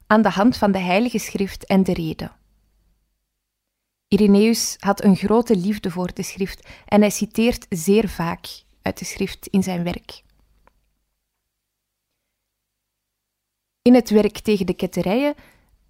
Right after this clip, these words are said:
blijkt ook dat hij alle ketterse boeken en systemen nauwkeurig bestudeerd heeft. Het is erg indrukwekkend hoe een bisschop in die tijd zoveel kennis van zaken kon hebben over allerhande zaken.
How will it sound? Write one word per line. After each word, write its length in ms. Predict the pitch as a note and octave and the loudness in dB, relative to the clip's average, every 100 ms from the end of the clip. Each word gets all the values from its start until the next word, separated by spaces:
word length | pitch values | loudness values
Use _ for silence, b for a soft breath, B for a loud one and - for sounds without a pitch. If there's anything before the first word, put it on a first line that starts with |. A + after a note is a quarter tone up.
| - | -2
blijkt 460 | F#3 G#3+ C#4 - | 4 4 4 0
ook 420 | G#3+ A#3+ - - - | 2 2 0 -14 -6
dat 300 | F#3+ G#3+ G#3+ | 0 0 0
hij 240 | G3 G3 - | -2 -2 0
alle 240 | A3 C4+ | 0 0
ketterse 480 | - A#3+ G#3+ - F3+ | -2 -2 -2 -2 -4
boeken 380 | - B3+ C4+ B3 | -4 -2 -2 0
en 140 | G3+ | 0
systemen 760 | - - - - A#3 B3+ C4 B3 | 0 -6 -8 -2 2 4 4 2
nauwkeurig 640 | A#3 F#3 - A#3+ B3+ A#3 | 0 0 0 -2 0 -2
bestudeerd 720 | - F#3+ G3+ - E3+ F#3 F3+ - | -4 -2 -2 -2 -2 -2 -4 -8
heeft. 460 | E3+ E3 - - _ _ _ _ _ _ _ _ _ _ | -12 -12 -18 -20 _ _ _ _ _ _ _ _ _ _
Het 140 | G#3 | 2
is 140 | A#3 - | 2 4
erg 220 | A#3 B3+ | 0 4
indrukwekkend 800 | C4 G#3 G3+ - F#3 D4+ D4 - | 6 6 4 0 -2 0 -2 -2
hoe 220 | - A#3 | 0 4
een 100 | G#3+ | 4
bisschop 420 | G#3+ - - C4 | 2 0 -2 -2
in 140 | - G#3+ | 4 4
die 200 | G3+ - | 4 -4
tijd 360 | A3 B3 B3 b b b G#3 | -2 -2 -4 b b b 0
zoveel 340 | A3+ B3 A#3+ | 2 2 0
kennis 340 | A#3 A#3+ B3+ - | 2 4 4 2
van 180 | F#3+ | 0
zaken 380 | F3+ F#3 G#3+ G3 | 0 -2 -4 -6
kon 160 | - F#3 | -4 -4
hebben 420 | E3+ F3+ F#3+ F3+ _ | -4 -6 -6 -6 _
over 220 | - G3 G3+ | -6 -4 -2
allerhande 540 | F#3+ G3+ F#3 F#3 F#3 | 0 0 -2 -2 -2
zaken. 560 | F3 E3+ F3 - F#3 | -4 -8 -10 -10 -12